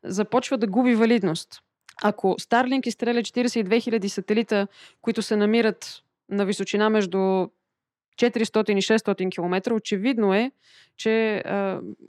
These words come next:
орбитата с-, почва да става достатъчно пренаселена и че няма мя-, че няма да има място за всички. А пък каскадният ефект, с който отделните космически отпадъци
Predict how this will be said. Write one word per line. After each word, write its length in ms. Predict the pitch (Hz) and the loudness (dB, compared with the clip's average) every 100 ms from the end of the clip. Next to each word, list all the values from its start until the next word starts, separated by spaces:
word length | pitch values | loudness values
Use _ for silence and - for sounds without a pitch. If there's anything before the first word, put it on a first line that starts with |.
| - | -2
орбитата 460 | 214 208 214 208 | 0 2 0 -2
с-, 80 | 208 - | -6 -6
почва 280 | - 214 202 | -2 -2 0
да 80 | 196 | -4
става 280 | - 214 202 | 0 0 0
достатъчно 800 | 190 - 208 202 - 196 196 180 _ _ _ - | -2 -2 0 -2 -2 0 2 0 _ _ _ -2
пренаселена 760 | 220 214 196 - 170 180 202 | 0 2 0 0 0 2 0
и 100 | - | -2
че 140 | 180 185 | -4 -4
няма 380 | 170 196 214 202 | -2 2 2 4
мя-, 240 | 170 175 | 2 -2
че 120 | - | -2
няма 180 | 196 208 | 0 2
да 60 | 185 | 2
има 120 | 180 | 2
място 280 | 170 170 160 | 0 -2 -6
за 80 | |
всички. 440 | 165 - - 226 262 - - - - | -6 -8 -6 -8 -8 -12 -18 -16 -2
А 120 | 196 | -2
пък 240 | 185 185 - | 0 -4 -8
каскадният 720 | - 202 - 220 247 277 226 190 | -4 -4 0 2 2 2 2 0
ефект, 360 | 185 185 - _ - - _ _ | -2 -6 -8 _ -20 -20 _ _
с 180 | - 196 | -10 -10
който 420 | - 220 220 220 | 0 0 2 0
отделните 440 | 202 190 220 233 214 | 0 2 4 2 0
космически 540 | 208 226 220 214 - | -2 0 0 -2 -2
отпадъци 720 | 190 - 202 190 - 175 160 | -4 2 2 2 -2 -6 -6